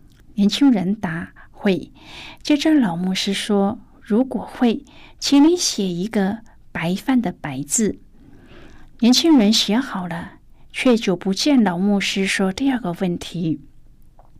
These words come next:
因此就问道：这样就好了吗？老牧师说：“对，考完了。”这个年轻人觉得很奇怪，“这样就考完了？”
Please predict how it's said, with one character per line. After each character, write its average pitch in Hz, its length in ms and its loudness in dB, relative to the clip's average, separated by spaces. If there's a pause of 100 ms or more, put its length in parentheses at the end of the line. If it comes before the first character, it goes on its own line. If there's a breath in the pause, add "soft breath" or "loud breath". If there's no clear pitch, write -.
(160)
因 302 180 6
此 294 200 -2
就 170 160 -6
问 180 240 -2
道： 185 240 -4 (720 loud breath)
这 - 160 0
样 311 120 6
就 285 160 -2
好 151 280 -6
了 160 100 -6
吗？ 269 220 2 (1000 soft breath)
老 185 120 0
牧 196 200 4
师 190 220 -2
说 190 380 0 (120)
：“对， - 360 -2 (120)
考 175 200 -4
完 160 220 -6
了。” 233 180 0 (920 loud breath)
这 320 140 2
个 339 200 4
年 220 200 6
轻 294 260 4
人 202 220 6
觉 202 160 0
得 269 100 2
很 - 260 -4
奇 - 260 -2
怪 247 320 0 (400 loud breath)
，“这 - 160 0
样 339 140 4
就 349 160 0
考 180 260 -6
完 165 220 -4
了？” 277 240 2